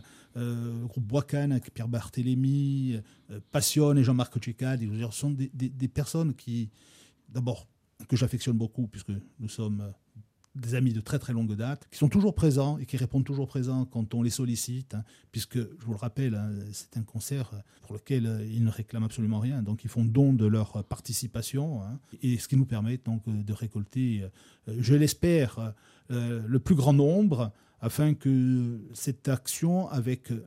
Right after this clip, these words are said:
le Centre intercommunal d'action sociale du Pays ajaxien ait la, la, la, le plus grand impact, le plus grand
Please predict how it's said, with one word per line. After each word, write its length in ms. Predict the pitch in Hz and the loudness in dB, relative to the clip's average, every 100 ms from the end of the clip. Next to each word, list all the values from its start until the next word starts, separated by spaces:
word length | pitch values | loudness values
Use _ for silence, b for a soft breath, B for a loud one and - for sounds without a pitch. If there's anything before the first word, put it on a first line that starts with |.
| 123 | -8
le 220 | 123 117 | -6 -4
Centre 400 | - 127 120 - | -2 0 0 -2
intercommunal 640 | 107 107 127 117 117 120 | -4 -4 -2 0 0 0
d'action 260 | 110 - 117 | -2 -6 -8
sociale 380 | - 113 127 110 | -8 -8 -6 -6
du 80 | 104 | -4
Pays 160 | 110 | -4
ajaxien 520 | 110 107 - 147 160 156 b b b _ | -4 -6 -8 -4 -4 -4 b b b _
ait 100 | 143 | -4
la, 240 | 139 127 - | -2 -2 -6
la, 280 | 135 127 120 | -4 -4 -4
la, 140 | 120 123 143 | -8 -6 -2
le 120 | 131 | -2
plus 120 | - | 0
grand 200 | 123 131 | 0 -2
impact, 400 | 120 104 - - | -4 -6 -8 -10
le 80 | 104 | -8
plus 120 | 123 | -6
grand 160 | 110 | -4